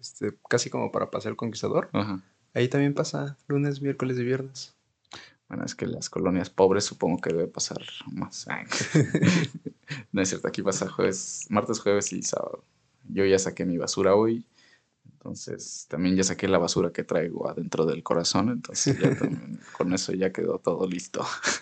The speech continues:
Speaker 2: <laughs> Pues bueno, ¿viste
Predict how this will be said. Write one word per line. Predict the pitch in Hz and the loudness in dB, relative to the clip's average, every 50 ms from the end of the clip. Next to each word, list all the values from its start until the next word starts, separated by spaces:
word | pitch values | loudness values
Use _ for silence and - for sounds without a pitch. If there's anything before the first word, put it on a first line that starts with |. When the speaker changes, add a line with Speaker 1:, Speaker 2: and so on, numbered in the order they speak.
| - - | 0 4
Speaker 2:
<laughs> | - 180 170 - 185 170 - 165 175 170 175 180 175 165 143 - _ | 6 6 8 8 8 6 6 4 2 2 0 -4 -10 -12 -14 -6 _
Pues | - 110 | 2 4
bueno, | 113 110 107 101 - - - _ _ _ _ | 6 6 4 4 0 -4 -12 _ _ _ _
¿viste | - 107 110 120 120 123 - - 117 110 107 98 92 101 92 92 92 | -8 0 4 4 4 6 8 10 10 10 10 8 6 4 4 2 -2